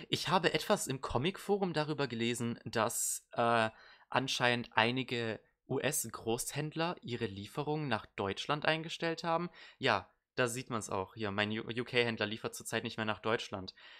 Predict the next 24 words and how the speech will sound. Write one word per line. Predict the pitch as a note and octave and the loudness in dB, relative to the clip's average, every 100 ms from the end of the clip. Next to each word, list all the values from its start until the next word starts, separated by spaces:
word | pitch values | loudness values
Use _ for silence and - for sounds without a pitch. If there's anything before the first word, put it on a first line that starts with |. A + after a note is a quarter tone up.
| - - | -20 2
Ähm, | B2 A#2+ A#2 - | 4 4 2 -4
ich | - C3+ D#3 | -2 0 2
hab | D#3 | 2
meine | D3 C3+ B2 | 2 2 0
Novels, | A#2+ B2 A#2+ B2+ C3 A2+ - - - | -2 0 0 2 0 0 -2 -8 -4
ähm, | A2+ G#2+ G#2+ - - - | 0 2 0 -4 -8 -8
schon | - A#2+ A#2 A#2 | -2 0 0 -2
Mitte | B2 C3 | -2 0
letzten | A2+ A2+ - A#2+ | 0 0 -4 -2
Monats | A2 A#2 - | 0 0 -4
bestellt, | - - G#2+ G2+ G2 - | -10 -8 -4 -4 -4 -8
deswegen | G#2+ - A2 | -6 -4 -6
sind | G#2 A2+ | -4 -6
die | A2+ | -4
auch | - G#2 | -4 -4
so | A#2 | -8
früh | - A2+ | -10 -8
angekommen. | A2 A2 A2+ - G#2+ G2+ B2+ - - - - | -6 -4 -6 -6 -4 -4 -8 -14 -20 -18 -8
Ich | - | 0
hab | D3+ | 0
jetzt | E3+ - - - | 0 -4 -2 2
heute | C#3 E3+ | 4 2
noch | E3+ E3+ | -4 -2
mal, | E3 E3 | 0 0